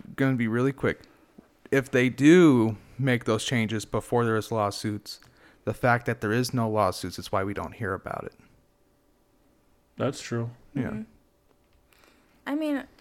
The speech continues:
Speaker 3: I just don't feel like people should have to suffer before then.
Speaker 1: Oh, no, I
Speaker 3: The
Speaker 1: agree.
Speaker 3: particular person who, I was just reading up on it, who kinda started the, uh, the lawsuit,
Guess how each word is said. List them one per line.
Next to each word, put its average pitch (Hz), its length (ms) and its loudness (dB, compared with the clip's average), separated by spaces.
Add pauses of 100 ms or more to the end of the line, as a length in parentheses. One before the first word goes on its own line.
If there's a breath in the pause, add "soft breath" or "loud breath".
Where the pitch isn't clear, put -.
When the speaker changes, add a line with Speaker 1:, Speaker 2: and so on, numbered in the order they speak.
Speaker 3:
I 247 120 -4
just 262 160 -6
don't 226 140 -8
feel 233 140 -6
like 220 120 -10
people 226 240 -12
should 214 180 -8
have 214 140 -4
to 214 80 -10
suffer 220 340 -8
before 220 380 -8
then. 233 280 -6 (160 loud breath)
Speaker 1:
Oh, 311 80 0
no, 294 100 4
I 202 80 8
Speaker 3:
The 262 60 8
Speaker 1:
agree. 156 160 8
Speaker 3:
particular 285 380 2
person 254 520 -2
who, 220 360 -2 (100)
I 202 100 -2
was 202 120 -6
just 208 180 -10
reading 196 260 -8
up 185 160 -8
on 185 140 -4
it, 185 180 -10 (380 soft breath)
who 208 380 0
kinda 202 360 -4
started 196 640 0
the, 180 340 -4
uh, 73 420 -6 (140)
the 208 100 -4
lawsuit, 208 760 -2